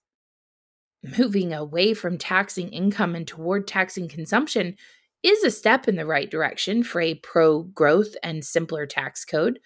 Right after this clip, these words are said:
said Garrett Watson, who is a senior policy analyst at the Tax Foundation, which is an independent tax policy nonprofit.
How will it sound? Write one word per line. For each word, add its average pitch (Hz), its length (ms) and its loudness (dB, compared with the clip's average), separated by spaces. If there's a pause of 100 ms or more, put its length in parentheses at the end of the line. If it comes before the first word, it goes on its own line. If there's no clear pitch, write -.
(260)
said 180 380 0
Garrett 165 340 4
Watson, 202 540 -2 (460)
who 247 280 8
is 208 260 6
a 202 220 2
senior 254 460 2
policy 190 720 0
analyst 151 460 -6
at - 80 -10
the 135 80 -10
Tax - 480 -4
Foundation, 165 840 -2 (440)
which 202 180 -2
is 196 120 -4
an 180 80 -6
independent 165 600 -8 (560)
tax 202 340 -2
policy 175 440 -4
nonprofit. 147 760 -8